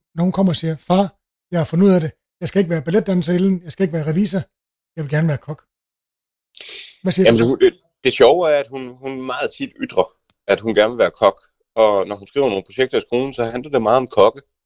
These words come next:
Speaker 2: og mad generelt. Øhm, jeg vil altid råde hende til at følge den drøm, hun har.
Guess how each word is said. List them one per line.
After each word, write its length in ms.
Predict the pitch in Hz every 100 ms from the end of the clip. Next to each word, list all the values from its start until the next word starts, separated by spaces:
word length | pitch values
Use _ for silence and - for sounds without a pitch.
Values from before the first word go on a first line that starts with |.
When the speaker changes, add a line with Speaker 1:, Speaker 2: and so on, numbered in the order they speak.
| -
Speaker 2:
og 100 | 110
mad 220 | 101 113 _ _
generelt. 480 | - 107 107 107 _ _ _ _ - - - - _ _ _ -
Øhm, 720 | 135 123 120 117 113 113 110 _ _ _ _ -
jeg 440 | 123 131 143 180 _ _ _ _
vil 120 | 151 - 165
altid 480 | 175 - 135 120 - _ _
råde 240 | 110 139 156
hende 160 | 123 -
til 220 | 120 131 _ _ _ _ _ -
at 60 | -
følge 240 | 127 135 147
den 200 | 117 117
drøm, 280 | - 131 - _ _ 117
hun 100 | 104
har. 260 | 113 104